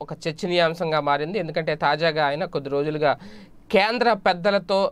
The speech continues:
నిత్యం టచ్లో ఉంటున్నారు అనేది. ఎందుకంటే ప్రస్తుతం ఉన్న పరిస్థితులు చూస్తుంటే, రాజకీయ పరిస్థితులు, మొన్న మధ్య గల్లా అరుణ్ కుమార్ గారు తమ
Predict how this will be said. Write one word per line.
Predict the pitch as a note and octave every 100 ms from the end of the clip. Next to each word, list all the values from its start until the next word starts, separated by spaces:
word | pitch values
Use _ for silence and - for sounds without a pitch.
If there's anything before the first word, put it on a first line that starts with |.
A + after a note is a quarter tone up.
| -
నిత్యం | E3+ E3 G3 F#3 - -
టచ్లో | E3 D#3 F3+ F3+
ఉంటున్నారు | D#3+ E3+ D#3+ D#3 D3 E3
అనేది. | D3+ B2+ A#2 A2+ -
ఎందుకంటే | E3 G3+ G3
ప్రస్తుతం | E3+ F3+ F3 - G3+ G#3 - E3
ఉన్న | E3+ E3 -
పరిస్థితులు | D#3+ E3 F#3+ E3+
చూస్తుంటే, | E3+ D#3+ - D3+ F#3 A#3+ -
రాజకీయ | D3+ D#3 D#3+
పరిస్థితులు, | D#3+ C#3+ - - F3 - - - -
మొన్న | E3 E3+ F3+
మధ్య | F3 E3+ F3+ C#3+
గల్లా | D#3 F3
అరుణ్ | F3+ D#3+ E3 E3+
కుమార్ | E3 D#3+ D#3
గారు | D#3+ F3
తమ | E3+ D3 C3+